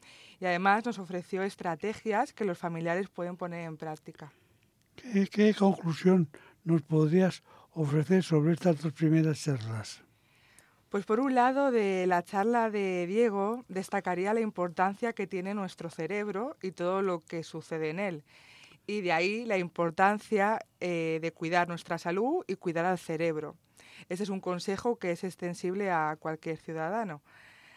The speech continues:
Speaker 1: Además, destacaría la importancia del trabajo de las personas con una lesión cerebral, del proponerse objetivos, de, de la estimulación que deben realizar las personas que han tenido un daño cerebral.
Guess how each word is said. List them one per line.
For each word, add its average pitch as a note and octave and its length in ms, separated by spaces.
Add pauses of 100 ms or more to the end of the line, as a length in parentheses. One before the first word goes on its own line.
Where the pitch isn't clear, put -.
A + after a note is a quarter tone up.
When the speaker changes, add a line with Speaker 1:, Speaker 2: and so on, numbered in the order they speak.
(100)
Speaker 1:
Además, G#3 520
destacaría G#3 560
la G3+ 80
importancia F#3 880
del E3+ 280
trabajo D#3+ 800
de E3 220
las E3 180
personas F3 460
con E3+ 340
una E3+ 160
lesión E3+ 300
cerebral, D#3+ 640 (360)
del F3 200
proponerse F3+ 640
objetivos, D#3+ 880
de, D3+ 340
de E3+ 160
la E3+ 100
estimulación E3+ 880 (340)
que - 100
deben F3 300
realizar E3+ 380
las F3 140
personas F3+ 400
que - 120
han E3+ 80
tenido E3+ 280
un E3 160
daño E3 220
cerebral. D#3 580